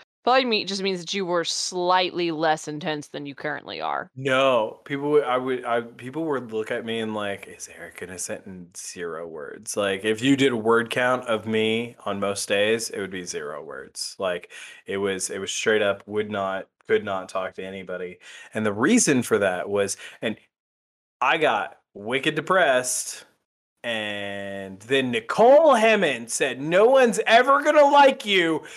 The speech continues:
Speaker 2: because you talk too much and you're annoying as fuck." She said that to me in seventh grade, and I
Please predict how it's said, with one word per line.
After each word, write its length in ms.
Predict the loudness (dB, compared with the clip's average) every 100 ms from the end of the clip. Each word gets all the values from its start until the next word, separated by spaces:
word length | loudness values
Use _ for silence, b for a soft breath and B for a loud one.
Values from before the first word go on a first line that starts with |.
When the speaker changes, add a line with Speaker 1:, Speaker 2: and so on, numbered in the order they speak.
| B -4
Speaker 2:
because 540 | -2 0 4 4 4 -4 B B -20
you 420 | -6 0 2 2
talk 400 | 4 6 6 2
too 180 | 0 4
much 360 | 6 6 4
and 100 | -4
you're 140 | -2 -2
annoying 680 | -2 0 4 4 4 2
as 240 | 0 0 -4
fuck." 640 | -8 4 6 6 2 -12 -20 _
She 180 | -12 -8
said 360 | -4 2 4 6
that 180 | 4 2
to 120 | -4
me 260 | -4 -4 -6
in 120 | -10
seventh 460 | -4 -2 -2 -4 -2
grade, 400 | 0 2 0 -2
and 120 |
I 100 | -8